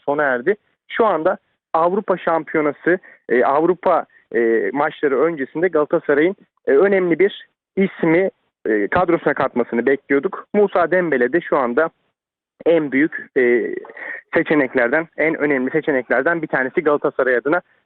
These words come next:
Bir aşama kaydedildi. Görüşmeler devam ediyor. Artık son mali şartlar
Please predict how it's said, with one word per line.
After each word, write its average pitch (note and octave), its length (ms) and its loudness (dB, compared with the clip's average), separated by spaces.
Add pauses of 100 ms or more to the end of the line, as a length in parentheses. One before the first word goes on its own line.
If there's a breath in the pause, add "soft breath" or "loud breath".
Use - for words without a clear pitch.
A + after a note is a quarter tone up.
Bir G3 120 2
aşama E3 360 0
kaydedildi. E3+ 720 -2 (120)
Görüşmeler D3 580 -2
devam D#3+ 340 0
ediyor. E3+ 280 0
Artık E3 320 -4 (340 loud breath)
son A#3 220 0
mali G3 540 -2
şartlar E3+ 560 -2